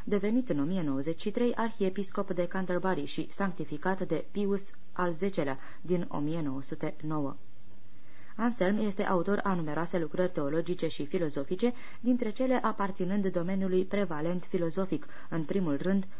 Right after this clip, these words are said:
Proslogion, în paranteză, în care tratează despre existența și esența divinității,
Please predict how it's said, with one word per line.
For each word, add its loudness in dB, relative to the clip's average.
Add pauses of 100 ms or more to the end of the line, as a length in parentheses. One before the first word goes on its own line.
(120)
Proslogion, 2
în 0
paranteză, 0
în 0
care 0
tratează 0 (220)
despre 0
existența 0
și -2
esența 0
divinității, 0